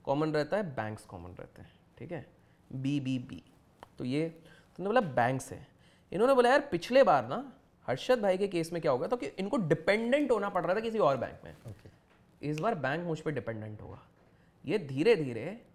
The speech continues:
Speaker 1: एक बैंक थी, उसके शेयर एक्वायर कर रहे थे। अब तो वो बैंक भी नहीं बची है। दो बैंक्स इसमें थे, अ, माधवपुरा मर्केंटाइल बैंक और ग्लोबल ट्रस्ट बैंक। इन्होंने इतने शेयर एक्वायर किए कि बोर्ड में सीट मिल गई।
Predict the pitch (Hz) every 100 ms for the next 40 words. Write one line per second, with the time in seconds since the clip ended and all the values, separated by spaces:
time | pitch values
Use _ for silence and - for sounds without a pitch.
0 | _ 147 147 123 127 160 214 - 117 180
1 | - 139 - 180 - 147 139 - 101 -
2 | 76 73 - - _ _ _ _ 123 -
3 | 147 135 131 139 143 131 117 151 165 147
4 | 175 151 147 147 151 139 127 226 - -
5 | - - 120 127 127 135 135 165 165 160
6 | 165 143 131 143 151 160 160 233 - -
7 | 143 139 131 151 147 110 - - - -
8 | - _ _ _ _ _ - 147 220 247
9 | 165 196 214 202 180 170 165 170 180 196
10 | 147 151 165 143 - 80 73 -